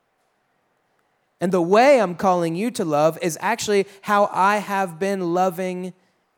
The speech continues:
you." So we're supposed to experience God's love, and then we're supposed to love like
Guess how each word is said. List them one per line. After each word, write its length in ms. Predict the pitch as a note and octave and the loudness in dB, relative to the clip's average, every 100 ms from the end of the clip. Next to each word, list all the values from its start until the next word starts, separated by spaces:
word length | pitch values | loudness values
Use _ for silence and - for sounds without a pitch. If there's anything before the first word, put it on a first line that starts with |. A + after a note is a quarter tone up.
| - | -10
you." 400 | D3+ D#3+ - - _ _ _ _ _ _ _ _ _ _ _ _ _ _ _ _ _ | -2 -2 -4 -14 _ _ _ _ _ _ _ _ _ _ _ _ _ _ _ _ _
So 120 | - | -2
we're 80 | F#3 | 0
supposed 280 | G#3+ A3+ G#3 | 2 0 2
to 40 | |
experience 720 | E3 - - C4 C4+ A#3+ E3+ | -2 -2 -4 0 2 0 -2
God's 420 | - D3+ B2+ B2 A#2+ | -4 -2 -2 -6 -12
love, 400 | A2+ - E3+ _ _ _ _ _ _ _ _ _ _ _ | -16 -14 -16 _ _ _ _ _ _ _ _ _ _ _
and 160 | C#3 D3+ | -10 -4
then 180 | F#3 A#3+ | -2 -2
we're 100 | G3 | -4
supposed 320 | - F3 - | -4 -6 -6
to 120 | D#3 | -8
love 720 | C3+ C#3 F#3+ G#3 D#3+ C#3+ D3 C3+ | -8 -6 -2 0 0 -2 -8 -12
like 540 | - C#3+ D3 E3+ - | -12 -8 -6 -6 -8